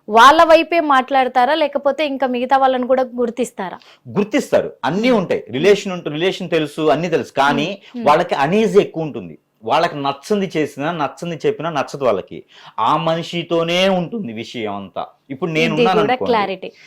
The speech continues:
Speaker 2: నేను వశీకరణ
Speaker 1: ఓకే.
Speaker 2: ఎవరినైనా చేస్తే
Speaker 1: Hmm.
Speaker 2: ఆ మనిషి వేరే ఎక్కడున్నా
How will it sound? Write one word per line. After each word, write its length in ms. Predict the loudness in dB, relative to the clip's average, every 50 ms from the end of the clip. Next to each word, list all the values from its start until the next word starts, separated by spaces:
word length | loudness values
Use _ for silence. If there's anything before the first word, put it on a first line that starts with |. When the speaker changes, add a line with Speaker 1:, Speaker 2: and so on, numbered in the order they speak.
| -20 _ -4
Speaker 2:
నేను 280 | -2 0 0 2 2 2
వశీకరణ 340 | 2 2 2 4 4 4 4
Speaker 1:
ఓకే. 80 | 4 2
Speaker 2:
ఎవరినైనా 280 | 2 0 0 -2 -2 -2
చేస్తే 560 | -2 -2 -2 -2 -2 2 2 4 2 2 -2 -6 -10
Speaker 1:
Hmm. 180 | -12 -10 -12 -12 -14 -18 _ _ 2
Speaker 2:
ఆ 180 | 2 4 4
మనిషి 580 | 4 2 0 0 0 0 2 2 4 4 4 4
వేరే 320 | 2 2 2 4 6 6
ఎక్కడున్నా 600 | 6 4 2 0 -2 -2 -2 -2 -2 -2 -4 -4